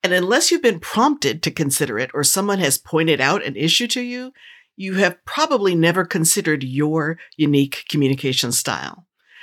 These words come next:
You probably communicate in the way you always have without giving it much thought. Don't worry, that's normal. As a matter of fact, your communication style was developed so long ago during your childhood when your peers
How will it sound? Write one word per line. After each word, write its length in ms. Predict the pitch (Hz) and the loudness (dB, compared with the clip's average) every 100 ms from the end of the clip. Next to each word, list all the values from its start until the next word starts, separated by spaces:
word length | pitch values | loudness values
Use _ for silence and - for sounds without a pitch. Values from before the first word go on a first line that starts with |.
| - | -12
You 160 | - 156 | -2 -2
probably 420 | 131 - 143 139 | 0 0 2 0
communicate 540 | 131 147 151 139 160 117 | 0 2 2 2 2 2
in 60 | |
the 60 | 143 | 2
way 120 | 151 | 2
you 160 | 143 143 | 2 0
always 400 | 139 156 285 277 | 0 4 4 4
have 400 | 185 139 143 156 | 4 4 2 0
without 260 | 147 143 | 0 2
giving 220 | 143 139 | 2 0
it 80 | 135 | 0
much 220 | 135 127 | 0 0
thought. 440 | - 160 - - - _ _ _ _ - | 2 0 -2 -8 -16 _ _ _ _ -4
Don't 200 | 175 196 | 0 0
worry, 280 | 170 170 139 | 0 0 0
that's 260 | 131 139 143 | -2 -2 0
normal. 540 | 135 139 135 - 170 _ _ _ _ _ _ _ _ _ _ _ _ _ _ _ _ - | 0 -2 -8 -14 -20 _ _ _ _ _ _ _ _ _ _ _ _ _ _ _ _ -4
As 140 | 170 | -2
a 20 | 180 | 2
matter 240 | 214 170 | 2 2
of 80 | 139 | 0
fact, 300 | 254 247 - | -2 -2 -2
your 80 | 160 | -4
communication 580 | 190 214 214 240 - | -2 -2 0 -2 -2
style 320 | 185 - 147 139 | -4 -2 -2 -2
was 140 | 147 | -6
developed 420 | 139 147 151 - | -4 -4 -2 -2
so 320 | - - 247 | 0 2 2
long 320 | 220 160 226 254 | 2 2 2 2
ago 260 | 151 147 | 0 -2
during 240 | 139 143 139 | 0 -2 0
your 120 | 139 | -2
childhood 680 | - 247 254 160 127 160 - - - | 0 0 0 0 -2 -2 -8 -18 -2
when 160 | 156 | 2
your 140 | 151 147 | 2 0
peers 520 | - 208 208 196 | 0 2 4 4